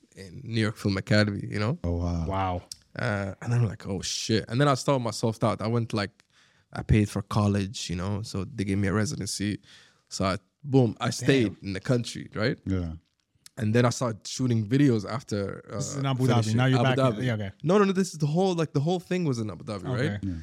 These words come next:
Speaker 1: I think, bro, if I didn't do that and I left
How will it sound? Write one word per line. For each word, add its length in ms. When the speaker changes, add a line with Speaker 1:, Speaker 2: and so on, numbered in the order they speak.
Speaker 1:
I 80
think, 460
bro, 500
if 180
I 160
didn't 360
do 240
that 240
and 160
I 100
left 480